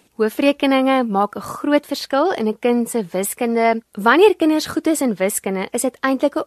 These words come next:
ongelooflike vaardigheid. Ek wil dit amper beskryf as toerusting wat ons in 'n toerustingboks sit. Gereedskap, gereedskap wat ons in 'n gereedskapsboks sit. Want daardie hoofrekeninge gaan maak dat hulle meer akkuraat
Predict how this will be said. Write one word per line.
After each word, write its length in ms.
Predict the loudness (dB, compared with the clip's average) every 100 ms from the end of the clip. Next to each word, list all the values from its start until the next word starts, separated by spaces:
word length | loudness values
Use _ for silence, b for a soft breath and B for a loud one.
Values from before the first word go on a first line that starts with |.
| -2
ongelooflike 800 | 0 0 0 0 0 -2 -6 -8
vaardigheid. 640 | -6 -2 -2 -4 -8 -10
Ek 120 | -10
wil 100 | -4
dit 140 | -4 -2
amper 300 | -4 0 0
beskryf 640 | -2 -4 -2 2 4 2 0
as 340 | 2 2 0 B B _
toerusting 600 | 2 4 4 0 0 0 2
wat 160 | 0
ons 140 | -2 0
in 100 | -2
'n 80 | 0
toerustingboks 920 | -2 0 -2 -2 -4 -2 -2 -2 -6
sit. 320 | -8 -8 _ -20 B
Gereedskap, 800 | -2 2 4 4 2 0 -2 -2 -4
gereedskap 640 | -4 2 2 2 -2 -2
wat 100 | -6
ons 100 | -4
in 80 | -6
'n 40 |
gereedskapsboks 1080 | -4 -4 -2 -4 -2 -4 -6 -8 -8 -8 -10
sit. 220 | -12 -14 B B B B B
Want 240 | 0 0 2
daardie 300 | 2 6 6
hoofrekeninge 640 | 4 2 -2 -2 -2 -4
gaan 200 | -4 -6
maak 280 | -6 -8 -8
dat 160 | -8
hulle 200 | -6 -6
meer 340 | -6 -2 0 2
akkuraat 800 | 0 0 -2 -2 -2 -2 -4